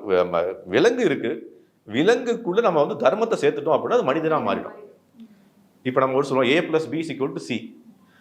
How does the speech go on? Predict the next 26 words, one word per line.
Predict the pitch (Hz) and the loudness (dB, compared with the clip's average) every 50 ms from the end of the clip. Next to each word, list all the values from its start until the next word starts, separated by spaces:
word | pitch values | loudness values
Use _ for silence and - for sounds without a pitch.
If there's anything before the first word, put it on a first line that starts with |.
| _ _ | _ _
அப்ப | - 170 165 156 156 - | 0 2 2 2 0 -2
C | 208 | -4
minus | 233 254 233 214 208 208 196 175 143 131 | -4 0 2 2 2 2 0 0 0 0
B | |
is | 156 196 190 - 175 | -2 -2 0 -2 -2
equal | 160 160 160 160 160 | 0 0 -2 -2 0
to | 180 | -2
A. | 131 107 110 110 110 - - - - _ _ | 0 0 0 0 0 -6 -12 -16 -20 _ _
அதை | - 139 139 139 | 2 2 2 2
பிரிச்சு | 139 170 196 180 196 170 | 0 0 -2 -2 -4 0
போடுங்க. | 156 160 156 143 147 156 - - - - - | 2 2 2 2 0 -4 -4 -8 -14 -8 -2
அப்ப | - - - 202 214 180 127 110 104 113 139 160 - - - - _ _ _ _ _ _ _ _ _ _ _ _ _ _ _ _ _ _ _ _ _ _ _ _ _ - - 104 | -2 0 2 2 4 4 4 4 2 0 -2 -4 -8 -14 -18 -20 _ _ _ _ _ _ _ _ _ _ _ _ _ _ _ _ _ _ _ _ _ _ _ _ _ -10 -2 2
மனிதன்ட்ட | 104 135 185 240 233 247 233 208 214 | 2 4 4 4 2 2 2 2 0
இருந்து | 196 196 214 233 156 135 | -2 -2 -2 2 2 2
தர்மத்தை | - - 214 196 180 175 | 2 2 0 -2 -2 -4
பிரிச்சுட்டோம்னா | 143 160 175 165 - 165 | -2 -4 -6 -6 -4 -4
என்ன | 180 170 156 175 156 | -2 0 2 2 2
ஆயிடுவான் | 147 147 135 127 | 4 2 2 2
அவன்? | 123 131 160 175 - - - - - - - - - - - - - | 2 0 -4 -6 -8 -14 -16 -18 -18 -18 -18 -18 -18 -18 -18 -18 -14
விலங்கு | - 92 107 131 135 | -12 -12 -10 -8 -8
ஆயிடுவான். | 95 78 - - - - _ _ - - - - - - _ _ _ _ - _ _ _ _ _ _ _ _ | -10 -10 -12 -14 -20 -20 _ _ -20 -20 -20 -20 -20 -20 _ _ _ _ -20 _ _ _ _ _ _ _ _
அப்ப | - 180 - - 190 190 143 113 110 117 127 | -2 -2 0 2 2 4 4 4 4 2 2
நாம | 113 117 147 156 | 2 2 2 0
இன்னைக்கு | 147 139 135 113 127 | -2 -4 -4 -4 -4
என்ன | - 214 | -4 -4
கேட்கிறோம்? | - 151 156 170 160 165 139 131 131 127 123 - - - | 0 2 2 2 2 2 0 2 0 0 -2 -6 -12 -18